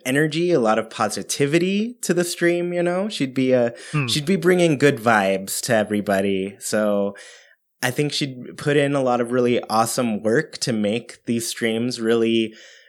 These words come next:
Speaker 1: really feel like a grand production, you know? We know
Speaker 2: Yes.
Speaker 1: her sh-, as a kind of party planner. She definitely gets those events going down at the town plaza.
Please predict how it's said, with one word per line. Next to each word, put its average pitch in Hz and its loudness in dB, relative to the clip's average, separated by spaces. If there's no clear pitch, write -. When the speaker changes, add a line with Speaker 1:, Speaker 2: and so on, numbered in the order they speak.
Speaker 1:
really 131 0
feel 127 2
like 131 -2
a 117 -8
grand 123 0
production, 120 -2
you 143 0
know? 165 0
We 147 2
know 123 6
Speaker 2:
Yes. 117 0
Speaker 1:
her 123 2
sh-, - -8
as 120 0
a 113 -2
kind 113 -4
of 117 -6
party 110 -2
planner. 156 -2
She 214 -4
definitely 113 -2
gets 113 -2
those 117 0
events 104 -2
going 127 -2
down 113 0
at 113 -4
the 110 2
town 110 -2
plaza. 113 0